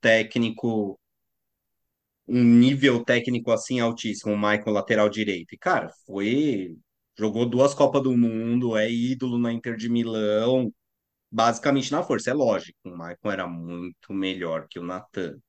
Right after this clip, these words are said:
Não estou falando que os dois são parecidos. São parecidos na força, em posição física, mas eu também acho que o Nathan não é um jogador descartável e durante o ano ele evoluiu bastante.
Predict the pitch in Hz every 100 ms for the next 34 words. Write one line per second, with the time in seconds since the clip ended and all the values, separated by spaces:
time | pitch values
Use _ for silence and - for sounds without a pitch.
0 | _ - 85 98 107 139 - - 101 101
1 | 120 - _ _ _ _ 135 127 110 104
2 | 113 127 110 110 107 113 113 120 139 -
3 | 120 - - 101 117 113 131 202 - 123
4 | 117 135 107 98 107 101 117 117 101 107
5 | 139 - - _ _ _ _ 127 139 165
6 | 208 262 156 - 135 127 135 131 151 147
7 | 147 156 147 143 - 139 123 123 113 131
8 | 165 151 135 135 143 147 120 117 143 160
9 | 160 156 127 123 190 - 131 87 - -